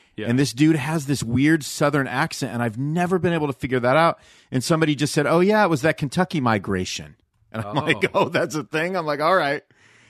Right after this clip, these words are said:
Speaker 2: And,
Speaker 1: I
Speaker 2: um,
Speaker 1: feel like if you're gonna migrate out of Kentucky,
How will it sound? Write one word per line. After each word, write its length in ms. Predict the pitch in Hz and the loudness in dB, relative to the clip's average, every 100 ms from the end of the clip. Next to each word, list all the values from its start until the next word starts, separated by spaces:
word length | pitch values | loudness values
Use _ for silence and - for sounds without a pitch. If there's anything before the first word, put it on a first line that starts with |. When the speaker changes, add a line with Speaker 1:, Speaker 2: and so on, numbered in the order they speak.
| _ - | _ -4
Speaker 2:
And, 260 | 147 147 | 2 4
Speaker 1:
I 40 | 170 135 | 4 4
Speaker 2:
um, 80 | 127 | 2
Speaker 1:
feel 100 | 285 | 2
like 240 | 359 349 294 | 2 0 0
if 160 | 226 | 0
you're 120 | 196 160 | 0 2
gonna 180 | 170 160 | 2 2
migrate 600 | 120 117 135 131 143 - | 2 2 2 0 0 2
out 200 | 113 123 | 2 2
of 120 | 131 | 0
Kentucky, 640 | - 110 - 98 - 165 | -4 -4 -4 -6 -2 -4